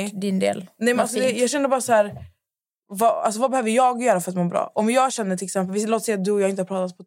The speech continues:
Speaker 1: tre månader. Du har inte hört av dig alls. Fattar du?
Speaker 2: Mm.
Speaker 1: Jag blir så här, "Okej, men vet du vad?" Och jag kanske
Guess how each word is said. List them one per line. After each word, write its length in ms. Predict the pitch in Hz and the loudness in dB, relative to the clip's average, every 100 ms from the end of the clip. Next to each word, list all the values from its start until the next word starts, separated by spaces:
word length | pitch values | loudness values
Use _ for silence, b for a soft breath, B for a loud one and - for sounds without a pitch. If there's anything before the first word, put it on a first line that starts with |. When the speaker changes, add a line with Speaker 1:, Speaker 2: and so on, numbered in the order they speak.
| - | -4
Speaker 1:
tre 120 | 214 | -2
månader. 520 | 190 180 180 180 190 - _ _ _ _ _ - 185 | 0 2 2 0 -2 -6 _ _ _ _ _ -8 -2
Du 100 | 233 | 2
har 80 | 226 | 2
inte 120 | 214 | 2
hört 120 | 196 | 2
av 100 | 185 | 2
dig 100 | 180 | 4
alls. 440 | 175 - - - - _ _ _ _ _ | 2 0 -6 -10 -12 _ _ _ _ _
Fattar 180 | 202 202 | -2 0
du? 120 | 196 190 _ 226 | -4 -8 _ -6
Speaker 2:
Mm. 220 | 214 196 - | -4 -4 -6
Speaker 1:
Jag 80 | 208 | -6
blir 60 | |
så 100 | 208 | -4
här, 60 | 214 | -4
"Okej, 100 | 220 | -2
men 80 | 214 | -4
vet 100 | 196 | -4
du 60 | 208 | 0
vad?" 300 | 208 202 196 | 2 2 0
Och 140 | 214 | 2
jag 120 | 208 | 2
kanske 440 | 196 190 202 190 | 0 0 2 0